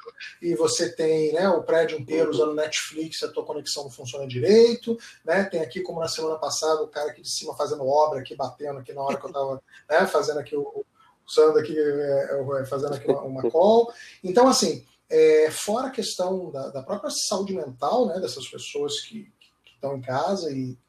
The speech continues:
Speaker 1: certamente também estão angustiadas de, né, não ver um, não ver ali um, uma luz no fim do túnel, muitas vezes, né,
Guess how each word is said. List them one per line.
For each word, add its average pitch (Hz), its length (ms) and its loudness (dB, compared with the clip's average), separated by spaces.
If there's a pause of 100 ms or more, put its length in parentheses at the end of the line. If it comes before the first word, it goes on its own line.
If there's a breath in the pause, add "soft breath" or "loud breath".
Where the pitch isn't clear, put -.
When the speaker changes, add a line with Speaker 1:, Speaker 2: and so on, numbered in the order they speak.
Speaker 1:
certamente 131 480 -6
também 135 180 -6
estão 131 140 -6
angustiadas 131 640 -4
de, 123 120 -4 (200)
né, 147 160 -8
não 131 120 -8
ver 127 120 -2
um, 131 180 -6 (260)
não 123 140 -16
ver 127 140 -4
ali 131 140 -4
um, 127 120 -10 (160)
uma 127 140 -14
luz 135 160 -12
no 135 80 -16
fim 131 160 -18
do 123 120 -18
túnel, 185 360 -2
muitas 127 300 -14
vezes, 165 480 0
né, 185 200 -2